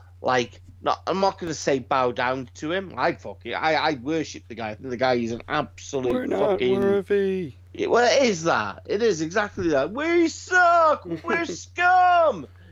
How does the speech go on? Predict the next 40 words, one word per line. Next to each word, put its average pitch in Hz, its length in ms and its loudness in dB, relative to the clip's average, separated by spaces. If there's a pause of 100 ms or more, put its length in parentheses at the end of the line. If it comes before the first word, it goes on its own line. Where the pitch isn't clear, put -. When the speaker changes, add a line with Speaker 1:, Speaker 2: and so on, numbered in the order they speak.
Speaker 1:
You 220 120 -12
know 269 80 -2
what 285 120 2
I 285 160 0
mean? 135 200 -2 (440)
Um, 185 640 0 (240)
I 294 200 0
would 262 220 -8
count 214 320 -2
his 208 260 -10
M 190 180 2
and 202 100 -2
M's. 123 480 -8 (480)
Speaker 2:
<laughs> 110 120 -6 (1700)
Speaker 1:
You 147 160 -6
know? 185 380 0 (100)
Speaker 2:
The 101 60 -6
brown 104 260 4
ones. 87 280 -6
Speaker 1:
<laughs> - 40 -4
I - 80 -6 (880)
Speaker 2:
Brown 104 240 4
Speaker 1:
would. 92 220 2
I - 40 -2
Speaker 2:
M - 60 -4
and - 20 -
M's. 104 80 -8
Speaker 1:
would 208 160 -10
separate 233 680 -6
them 220 160 -12
all 214 180 -2
out 214 160 0
and 180 80 -8
they 180 140 -4
go, 185 180 2
"Mister 196 320 -6
Cross, 175 360 -4
sir." 220 260 -4 (640)
You 139 120 -2
know? 185 380 2